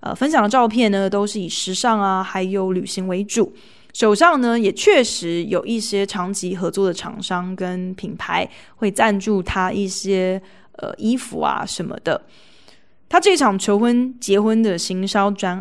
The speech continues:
案，好像至终并没有实际邀请到什么新的赞助厂商，可是她如此噱头十足的寻宝企划，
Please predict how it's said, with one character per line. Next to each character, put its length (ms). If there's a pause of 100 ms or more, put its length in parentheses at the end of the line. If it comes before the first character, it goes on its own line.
案， 360 (520)
好 140
像 240
至 160
终 240
并 160
没 120
有 160
实 180
际 160
邀 240
请 240
到 340
什 160
么 240
新 380
的 160
赞 220
助 120
厂 420
商， 380 (540)
可 80
是 140
她 340
如 280
此 560 (140)
噱 400
头 260
十 320
足 200
的 180
寻 340
宝 240
企 400
划， 360